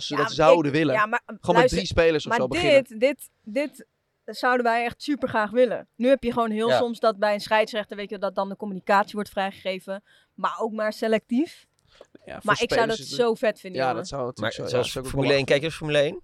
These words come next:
Speaker 1: Soms, ja.
Speaker 3: Ja, die boordradio's, dat is toch fantastisch
Speaker 1: Ja.
Speaker 3: dat je dat allemaal
Speaker 1: Ja,
Speaker 2: Maar
Speaker 1: dat
Speaker 2: wat,
Speaker 1: vind ik
Speaker 2: wat zou er bij
Speaker 1: superleuk
Speaker 2: horen als
Speaker 1: juist.
Speaker 2: jij een microfoon op had? Zou, zou er
Speaker 1: Dat
Speaker 2: ook,
Speaker 1: hangt
Speaker 2: eh,
Speaker 1: ervan af, als
Speaker 2: wat
Speaker 1: je, ik
Speaker 2: dingen
Speaker 1: zeg ander-, als
Speaker 2: gecensureerd moeten worden?
Speaker 1: Als ju-, als jullie zouden horen alles wat ik zeg, dan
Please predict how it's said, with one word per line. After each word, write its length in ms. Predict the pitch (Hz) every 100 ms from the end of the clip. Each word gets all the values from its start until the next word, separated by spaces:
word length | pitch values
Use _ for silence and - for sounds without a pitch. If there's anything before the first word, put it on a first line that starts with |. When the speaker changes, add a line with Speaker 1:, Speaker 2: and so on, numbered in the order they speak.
| -
Speaker 1:
Soms, 380 | - - 147 135
ja. 140 | 143 160
Speaker 3:
Ja, 80 |
die 100 | 107
boordradio's, 640 | 104 135 143 110 98 98 101
dat 100 | 107
is 80 |
toch 140 | - -
fantastisch 440 | - 113 - 92
Speaker 1:
Ja. 60 | -
Speaker 3:
dat 100 | 98
je 60 |
dat 120 | 98 98
allemaal 180 | 101
Speaker 1:
Ja, 60 | 98
Speaker 2:
Maar 100 | 233
Speaker 1:
dat 80 | 262
Speaker 2:
wat, 100 | 339
Speaker 1:
vind 100 | 320
ik 40 | 311
Speaker 2:
wat 80 | -
zou 120 | 339
er 60 |
bij 100 | 302
Speaker 1:
superleuk 220 | 277 294 302
Speaker 2:
horen 120 | 277
als 60 | 262
Speaker 1:
juist. 120 | 262
Speaker 2:
jij 60 | 262
een 60 | 262
microfoon 360 | 254 220 247 262
op 120 | 262
had? 180 | 247 349 - - - - _ _
Zou, 220 | - 240 -
zou 160 | -
er 60 | 262
Speaker 1:
Dat 120 | 254 254
Speaker 2:
ook, 80 | 147
Speaker 1:
hangt 140 | 180
Speaker 2:
eh, 60 | -
Speaker 1:
ervan 160 | 165
af, 60 | 190
als 60 | 165
Speaker 2:
wat 80 |
Speaker 1:
je, 60 | 175
ik 60 | 214
Speaker 2:
dingen 140 | 269
Speaker 1:
zeg 160 | - -
ander-, 160 | 208
als 100 | -
Speaker 2:
gecensureerd 300 | 233 - 294
moeten 220 | 302 311 262
worden? 380 | 269 330 508 - _ _ _ _ _
Speaker 1:
Als 340 | 143 147 - -
ju-, 240 | 127 135
als 160 | - 147
jullie 220 | 151 156
zouden 240 | 156 147 139
horen 360 | 135 165 196
alles 200 | - 156
wat 140 | 147 139
ik 80 | 131
zeg, 280 | 139 135
dan 340 | - 135 131